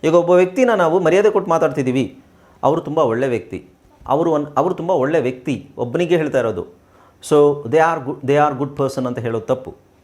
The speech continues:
He is a good person. ಈಗ ಪುರುಷ್, ಮಹಿಳೆ, ಮಹಿಳೆ, ಮಹಿಳೆಗೂ ನಾವು ಒಂದು ವೇಳೆ ನಮಗಿಂತ ವಯಸ್ಸು ಜಾಸ್ತಿ ಇರೋರು, ಆ, ಮಹಿಳೆಗೂ ನಾವು ಹೇಳೋದಾದ್ರೆ,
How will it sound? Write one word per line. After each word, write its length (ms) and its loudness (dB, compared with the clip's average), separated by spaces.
He 140 -2
is 120 0
a 120 -2
good 200 -10
person. 320 -12
ಈಗ 120 6
ಪುರುಷ್, 320 2
ಮಹಿಳೆ, 580 0
ಮಹಿಳೆ, 540 -2
ಮಹಿಳೆಗೂ 360 0
ನಾವು 240 0
ಒಂದು 120 -4
ವೇಳೆ 460 -2
ನಮಗಿಂತ 320 -2
ವಯಸ್ಸು 240 0
ಜಾಸ್ತಿ 280 0
ಇರೋರು, 340 -2
ಆ, 200 4
ಮಹಿಳೆಗೂ 380 2
ನಾವು 140 0
ಹೇಳೋದಾದ್ರೆ, 580 -2